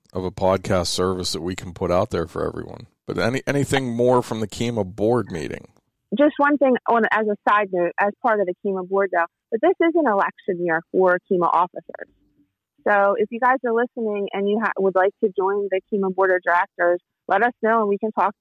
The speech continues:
Speaker 2: to you about how you can join kema and how you can be, um, a part of the, the board meeting and on the board.
Speaker 1: And they can find the list of, uh, positions open and,
Speaker 2: Uh,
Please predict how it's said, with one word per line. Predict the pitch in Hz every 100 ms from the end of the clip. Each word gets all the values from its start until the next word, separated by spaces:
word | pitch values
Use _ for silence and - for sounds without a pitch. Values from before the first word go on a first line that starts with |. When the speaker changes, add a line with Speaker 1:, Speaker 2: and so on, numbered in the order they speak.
| _
Speaker 2:
to | 202
you | 196
about | 180 180 - 190
how | 185
you | 185 185 -
can | 185 180
join | 180 180 180 196
kema | 180 180 180
and | 170 175
how | 180 175
you | 175 -
can | 180
be, | 175 359 359 349 _ _ -
um, | 180 180 -
a | 190
part | 202 190
of | 185
the, | 180 175
the | 180
board | 175 190 185
meeting | 160 - 185 - _ _ _ _ _ _ - - _
and | - 185
on | 220
the | 196
board. | 139 - _ _ _ _ _ _
Speaker 1:
And | 110 127
they | 131
can | 127 110
find | - 113 113 107
the | 95
list | 101 98 -
of, | 101 90 -
uh, | 80 90
positions | 82 - 92 98 - 92 90
open | 92 92 101 95 92 90 _ _ _ _ _ _ _ _ _ -
and, | 170 175 85
Speaker 2:
Uh, | 180 175